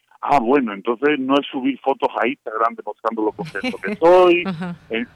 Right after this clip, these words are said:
Speaker 1: entonces no es cambiar de coche cada año, entonces no es llevar al niño al colegio más caro, ah, entonces la felicidad va por otro sitio. Pero claro, es muy pernicioso porque una vez que abrimos ese gusanito, tenemos que empezar a hablar de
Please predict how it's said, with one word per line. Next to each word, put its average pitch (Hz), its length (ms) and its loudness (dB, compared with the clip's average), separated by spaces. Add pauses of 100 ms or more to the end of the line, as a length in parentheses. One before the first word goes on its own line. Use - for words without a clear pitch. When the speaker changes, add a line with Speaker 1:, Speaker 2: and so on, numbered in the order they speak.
Speaker 1:
entonces 117 380 -2
no 127 100 0
es 127 60 -6
cambiar 117 360 -4
de 110 80 -4
coche 107 300 -10
cada 107 380 0
año, 170 340 -4
entonces 127 300 -10
no 123 100 -6
es 113 60 -10
llevar 113 220 -2
al 104 140 -6
niño 107 200 -6
al 95 60 -18
colegio 98 360 -8
más 87 140 -10
caro, 170 420 0 (380)
ah, 135 200 2
entonces 127 300 -12
la 123 60 -2
felicidad 123 380 -2 (120)
va 113 80 4
por 113 160 2
otro 107 160 -2
sitio. 180 340 -8 (560)
Pero 110 140 -2
claro, 117 200 6
es 120 60 4
muy 120 140 -4
pernicioso 120 640 -2
porque 104 220 -12
una 95 100 -4
vez 104 140 -2
que - 100 -8
abrimos 113 400 -2
ese 127 300 -2
gusanito, 165 720 0 (480)
tenemos 98 400 -2
que 117 60 0
empezar 113 500 2
a 90 140 0
hablar 101 380 2
de 113 200 -2